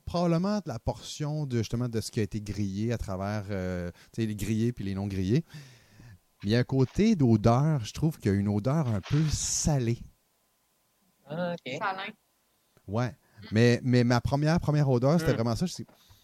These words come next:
Speaker 1: il me semble que ça va vraiment avec, tu sais, il y a une odeur de coquille de noix qui est, qui est,
Speaker 3: Ouais.
Speaker 1: qui est présente. Puis je trouve que c'est ça, c'est, je trouve ça le fun parce que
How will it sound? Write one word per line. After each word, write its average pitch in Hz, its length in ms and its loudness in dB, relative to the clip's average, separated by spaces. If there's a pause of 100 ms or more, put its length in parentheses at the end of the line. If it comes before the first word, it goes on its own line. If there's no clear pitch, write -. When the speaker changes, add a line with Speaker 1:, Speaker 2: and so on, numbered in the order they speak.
(220)
Speaker 1:
il - 40 -18
me - 20 -14
semble 180 220 -4
que 135 140 0
ça 123 140 -4
va 120 100 -2
vraiment 123 360 -2
avec, 117 260 -4 (340)
tu 139 120 -4
sais, 135 60 -2
il 123 140 -8
y 123 40 4
a 120 80 4
une 113 200 2
odeur 123 340 2
de 107 100 0 (120)
coquille 139 460 -2
de 104 140 -2
noix 110 380 -4
qui 101 260 -6
est, 95 100 -4
qui 95 260 -4
est, 90 200 -2
Speaker 3:
Ouais. - 80 -12
Speaker 1:
qui 107 80 -4
est 95 40 -6
présente. 110 500 -4 (680)
Puis 104 120 -6
je - 60 -12
trouve 143 260 -4
que 131 300 0 (580)
c'est - 180 -8
ça, 147 220 -4
c'est, - 260 -6
je - 80 -12
trouve 107 140 -4
ça - 100 -2
le 208 60 0
fun 160 280 -2
parce 110 240 -4
que 120 220 0